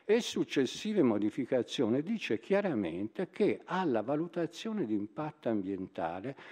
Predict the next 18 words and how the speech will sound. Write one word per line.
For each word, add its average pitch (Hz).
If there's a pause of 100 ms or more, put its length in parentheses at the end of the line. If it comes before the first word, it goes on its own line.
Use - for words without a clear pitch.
(140)
si - (160)
presenta 165
il 110
progetto 131
esecutivo. 131 (480)
E 185
il 226
progetto 180
esecutivo 120
viene 160
detto 101
anche 175
come 247
deve 92
essere 90
fatto, 85
non 214
è 294